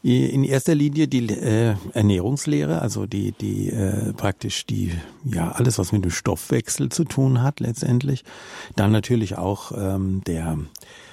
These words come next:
ganze Bereich der Hormone, der ja heute viel besser untersucht ist, als das früher der Fall war.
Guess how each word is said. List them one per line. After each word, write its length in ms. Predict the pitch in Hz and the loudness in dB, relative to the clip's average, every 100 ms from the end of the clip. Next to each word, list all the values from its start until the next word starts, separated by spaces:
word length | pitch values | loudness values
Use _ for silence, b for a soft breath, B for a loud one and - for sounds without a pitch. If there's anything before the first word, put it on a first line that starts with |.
| B | B
ganze 280 | 101 98 110 | 0 2 0
Bereich 520 | - 87 82 90 - | -4 -4 -4 -4 -4
der 440 | - 82 85 82 - - | -6 -6 -6 -6 -8 -6
Hormone, 480 | - 90 117 135 90 | 0 4 6 4 2
der 120 | 78 | -4
ja 200 | 78 78 | -10 -10
heute 240 | 90 85 85 | -8 -8 -10
viel 240 | - 98 | -8 -8
besser 300 | 90 90 104 | -6 -4 -4
untersucht 580 | 90 87 87 107 101 - | -4 -4 -4 -4 -4 -4
ist, 140 | 87 | -6
als 220 | 85 80 - | -6 -4 -4
das 180 | 92 | -4
früher 260 | - 101 87 | -2 0 0
der 140 | 85 | 0
Fall 280 | - - 139 | -2 2 2
war. 240 | 107 87 | 2 -4